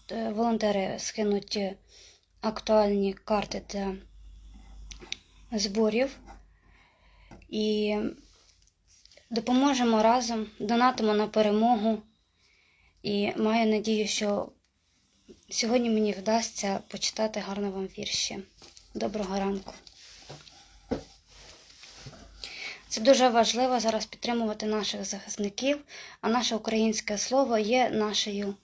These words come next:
також такою зброєю, тому нашою ідентичністю, і тому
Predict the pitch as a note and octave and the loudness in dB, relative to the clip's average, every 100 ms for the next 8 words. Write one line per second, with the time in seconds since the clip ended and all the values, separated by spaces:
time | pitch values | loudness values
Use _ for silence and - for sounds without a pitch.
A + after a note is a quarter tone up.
0 | - - _ _ - A3+ A3 - G#3 - | -20 -20 _ _ -2 0 0 -6 -8 -2
1 | A3 G#3+ - G3+ G3 G3 G3 F#3 F#3 G3 | 0 0 -2 -6 -6 -4 -4 -4 -8 -12
2 | G3 _ G#3 G#3 A3 A3+ A3 G#3+ G3+ G#3+ | -16 _ -6 -2 0 0 2 0 0 -2
3 | G#3+ G3 F#3+ F#3+ B3 B3 - G#3+ - - | -2 -2 -4 -4 -4 -4 -6 -8 -8 -10
4 | - G#3+ A3 | -6 -2 -2